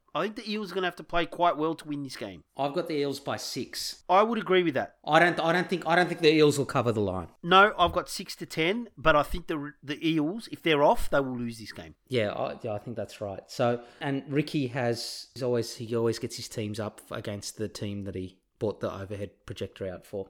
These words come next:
Speaker 2: So next up is the Roosters versus the Knights. The Roosters are a dollar thirty-five favourites. The Knights are three dollars twenty-five outsiders, and the Knights have nine and a half point start.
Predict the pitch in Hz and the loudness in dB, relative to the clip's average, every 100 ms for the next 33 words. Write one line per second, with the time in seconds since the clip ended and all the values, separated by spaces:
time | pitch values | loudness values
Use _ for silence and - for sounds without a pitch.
0 | _ - 123 107 - _ - 160 165 175 | _ -10 -6 -6 -8 _ -2 -2 0 2
1 | 160 160 135 156 143 151 - 143 107 143 | 2 0 0 2 4 4 2 -2 0 0
2 | 123 139 135 185 214 - 151 147 151 143 | 0 0 0 0 -2 -2 2 2 0 -2
3 | 135 123 139 139 131 139 127 135 123 - | -4 0 2 2 2 -2 -2 -2 -2 -2
4 | 127 123 123 - 127 143 143 - 147 147 | -4 -2 -6 -6 -6 -6 -8 -6 -2 0
5 | 131 117 - 123 113 123 110 107 101 - | 0 -4 -6 -8 -6 -4 -2 -2 -4 -6
6 | 123 110 110 101 110 113 107 107 110 - | -6 -4 -4 -8 -8 -8 -6 -6 -8 -8
7 | 107 101 104 101 98 92 101 95 - - | -8 -4 -6 -6 -8 -10 -10 -12 -12 -12
8 | 95 - - - 139 143 | -12 -12 -10 -4 -2 -2